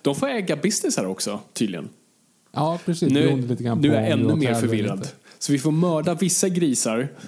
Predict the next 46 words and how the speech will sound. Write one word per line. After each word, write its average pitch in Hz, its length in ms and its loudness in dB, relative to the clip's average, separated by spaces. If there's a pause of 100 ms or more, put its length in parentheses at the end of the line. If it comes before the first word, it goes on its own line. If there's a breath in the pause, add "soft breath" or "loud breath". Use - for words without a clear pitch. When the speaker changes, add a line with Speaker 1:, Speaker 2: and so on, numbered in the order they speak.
(180 loud breath)
Speaker 1:
för 135 160 2
mat. 113 500 0 (180)
Speaker 2:
<laughs> 147 120 0
Speaker 1:
Eh, 156 120 -2
fiskar 160 520 0
är 143 180 -2
absolut 147 440 0
inte 131 180 0
människor. 110 540 -2 (500 loud breath)
Och, - 440 -4
eh, 107 400 0 (1800 loud breath)
hmm, 120 300 0 (260)
ja. 175 280 0 (200)
Speaker 2:
Nej, 135 100 -2
men 139 100 2
jag, 147 140 0
jag 151 200 -4
tycker 185 240 -2
ändå 135 200 0
att, 123 80 -4
du, 123 260 0
att 123 180 -4
det 123 100 -2
är 120 120 -2
fint 143 360 -2
att 117 80 -4
du 120 80 -4
tog 123 160 -6
in 147 200 0
den 135 200 -4
grejen. 135 400 -2
För - 80 -4
jag 123 60 0
menar, 120 200 0
det 135 140 0
var 143 100 2
ju 143 80 2
det 127 120 0
han 120 120 -2
har - 80 -4
pratat 127 380 -4
om 120 160 -2
egentligen 117 340 -4
hela 120 180 -2
sitt 123 200 -10
liv. 143 280 -2